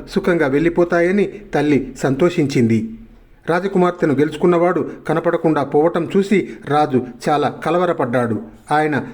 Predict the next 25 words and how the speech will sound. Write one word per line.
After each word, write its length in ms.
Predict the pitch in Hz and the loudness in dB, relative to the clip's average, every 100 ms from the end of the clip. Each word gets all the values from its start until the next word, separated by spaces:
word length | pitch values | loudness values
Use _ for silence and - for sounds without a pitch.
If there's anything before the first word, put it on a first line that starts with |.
| - | -2
తన 120 | 151 | 0
రాజ్యంలో 500 | 139 160 165 170 165 | 2 0 2 4 4
ఉన్న 320 | 160 160 147 - - - | 4 4 2 -2 -12 -2
కులీనులను 640 | 180 190 180 170 147 127 139 | 2 4 4 2 2 -2 0
అందరినీ 560 | 151 165 165 139 - - | 2 2 0 -2 -4 -2
విందుకు 420 | 151 170 170 117 143 | 2 2 2 0 -2
ఆహ్వానించాడు. 800 | 156 - 160 143 139 135 113 113 - - | -2 0 0 0 0 0 0 -4 -8 -4
కాని 260 | 165 165 151 147 | -2 -2 -2 -2
వచ్చిన 240 | 143 180 | 0 2
వారిలో 420 | 160 151 147 170 170 - | 2 2 4 2 0 -8
రాజకుమార్తె 640 | 147 156 170 175 175 - 156 | -2 -2 0 2 0 0 -2
తన 340 | - - 160 | -2 -4 -2
వరుణ్ణి 540 | 151 147 170 170 135 - | 2 2 4 2 2 0
గుర్తించలేదు. 720 | 135 143 175 170 143 123 113 - - - | -2 0 0 2 2 2 0 -2 -12 -4
ఒకవేళ 420 | 165 170 180 196 143 143 | -2 2 2 2 0 0
ఆ 80 | |
వరుడు 420 | 135 165 185 147 - - | 2 2 2 0 -2 -8
కులీనుడు 580 | - 185 190 170 135 131 131 | 0 2 4 2 0 0 -2
కాడేమోనని 640 | 151 170 175 175 208 185 123 - | 0 2 2 4 4 2 -2 -6
రాజు 400 | 139 170 160 135 127 - | -2 0 2 -2 -2 -4
సామాన్య 420 | 160 165 165 156 | 0 0 2 2
జనులకు, 540 | 143 160 165 170 196 190 - | 2 2 2 4 2 2 -4
బీద 240 | 131 151 151 | 0 2 2
సాదలకు 440 | 160 165 170 170 | 0 2 0 -2
కూడా 300 | - 170 196 | -2 0 0